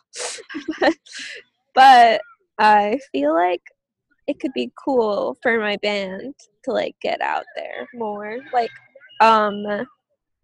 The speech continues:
it'd be cool to get a booking agent, but I'm not, like, getting my hopes up about that 'cause I know it's not easy. But something like that really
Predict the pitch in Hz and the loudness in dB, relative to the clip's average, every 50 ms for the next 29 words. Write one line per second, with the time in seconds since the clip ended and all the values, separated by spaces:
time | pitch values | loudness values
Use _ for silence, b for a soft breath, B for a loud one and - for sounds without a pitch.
0 | _ _ - - 240 311 294 - - 349 311 339 370 - 381 320 277 262 - 220 | _ _ -10 -8 -6 -6 -8 -4 -2 0 0 0 0 -2 -2 -2 -2 -4 -4 -6
1 | 226 - - 247 220 208 208 202 202 - 202 202 196 185 - _ - 190 - - | -6 -6 -8 -6 -6 -6 -6 -6 -6 -6 -8 -8 -8 -10 -10 _ -10 -8 -8 -8
2 | - - _ _ _ _ _ _ _ _ _ _ _ _ _ _ _ _ _ _ | -10 -12 _ _ _ _ _ _ _ _ _ _ _ _ _ _ _ _ _ _
3 | _ _ _ _ _ _ 202 208 208 202 202 196 190 - - - - - - - | _ _ _ _ _ _ -14 -12 -10 -8 -6 -6 -6 -8 -8 -8 -8 -8 -8 -10
4 | _ - - _ _ _ _ _ _ _ _ _ _ _ _ _ - 208 170 - | _ -20 -20 _ _ _ _ _ _ _ _ _ _ _ _ _ -8 -8 -8 -8
5 | 127 131 143 156 - - - - 233 233 - - - _ - - - - - - | -12 -16 -18 -20 -20 -18 -16 -16 -14 -14 -14 -16 -16 _ -16 -16 -14 -14 -16 -18
6 | - - - - - - - - - _ - 262 254 113 113 - 113 107 104 - | -18 -20 -20 -18 -18 -18 -18 -18 -20 _ -16 -14 -12 -12 -12 -14 -16 -18 -20 -20
7 | _ _ 107 107 - _ _ - - - - - - - - _ _ - 220 214 | _ _ -20 -20 -20 _ _ -20 -20 -18 -18 -16 -16 -16 -18 _ _ -8 -6 -6
8 | - - - - _ _ _ _ _ _ _ _ _ _ _ _ _ _ _ - | -6 -8 -10 -12 _ _ _ _ _ _ _ _ _ _ _ _ _ _ _ -8
9 | - 330 349 349 427 349 277 214 214 - 202 196 190 175 - - - _ _ _ | -4 -4 -4 -4 -2 -4 -4 -4 -2 -2 0 0 2 0 0 -2 -4 _ _ _
10 | _ _ _ _ _ _ _ _ _ _ _ 233 226 214 196 180 185 175 180 185 | _ _ _ _ _ _ _ _ _ _ _ _ -8 -8 -6 -6 -8 -8 -10 -10